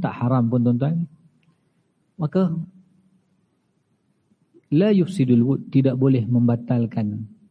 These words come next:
ataupun tidak boleh merosakkan hubungan silaturahim sesama kita. Dan yang terakhir, apabila kita mengaku kesilapan kita, tuan-tuan, ia sebenarnya adalah merupakan fadilah. Al-i'tirafu bil khata'i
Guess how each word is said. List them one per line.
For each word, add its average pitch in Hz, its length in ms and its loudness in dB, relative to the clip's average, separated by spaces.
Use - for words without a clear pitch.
ataupun 120 400 -4
tidak 117 240 -2
boleh 120 220 0
merosakkan 110 720 -4
hubungan 117 480 0
silaturahim 110 960 -2
sesama 101 480 -2
kita. 101 240 -8
Dan 127 240 2
yang 113 100 2
terakhir, 113 460 -4
apabila 117 400 0
kita 117 240 -2
mengaku 117 400 2
kesilapan 113 560 0
kita, 113 240 0
tuan-tuan, 110 400 0
ia 143 160 2
sebenarnya 120 640 2
adalah 117 240 0
merupakan 110 560 -2
fadilah. 107 800 -2
Al-i'tirafu 120 1000 -2
bil 113 200 -2
khata'i 135 500 -2